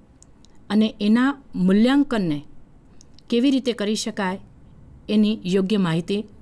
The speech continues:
મેળવશું. ત્રીજું કાવ્ય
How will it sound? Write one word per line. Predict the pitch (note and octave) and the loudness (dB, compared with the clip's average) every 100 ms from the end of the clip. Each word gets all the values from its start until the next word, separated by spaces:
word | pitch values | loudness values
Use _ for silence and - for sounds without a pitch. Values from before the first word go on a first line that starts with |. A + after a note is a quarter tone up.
| F#3 | -2
મેળવશું. | F3+ D#3 - - - - - - - - - - - - - - - - - - - - | 0 0 -2 -10 -16 -20 -20 -20 -20 -20 -20 -20 -20 -20 -20 -18 -20 -20 -20 -20 -20 -4
ત્રીજું | B3 C4 D#4 | 0 2 0
કાવ્ય | D#4 D4 D4 | 0 -4 -4